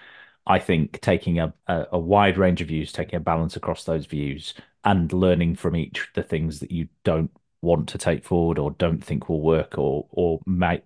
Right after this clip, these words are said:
work in certain contexts, et cetera. That's the best way, um, to go about building your own viewpoint. Uh, and it's your own viewpoint that you have to deliver against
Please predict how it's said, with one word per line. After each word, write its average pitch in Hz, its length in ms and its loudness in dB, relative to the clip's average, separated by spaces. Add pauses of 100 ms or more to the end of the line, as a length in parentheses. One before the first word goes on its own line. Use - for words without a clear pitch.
work 95 380 4
in 73 80 -2
certain - 280 -2
contexts, - 460 -4
et - 140 -6
cetera. - 340 -6 (520)
That's - 240 2
the 101 80 -2
best - 440 0
way, 82 420 0 (120)
um, 76 460 -2
to - 120 -18
go 80 160 0
about 78 300 -4
building 80 320 -2
your 80 160 0
own 82 320 2 (180)
viewpoint. 98 640 4 (460)
Uh, 78 340 0
and 80 340 0
it's - 220 -4
your 82 80 0
own 85 160 4
viewpoint 80 460 -2
that 73 80 -12
you 78 240 -4
have - 260 -8
to - 240 -6 (380)
deliver 80 360 0
against 73 560 -6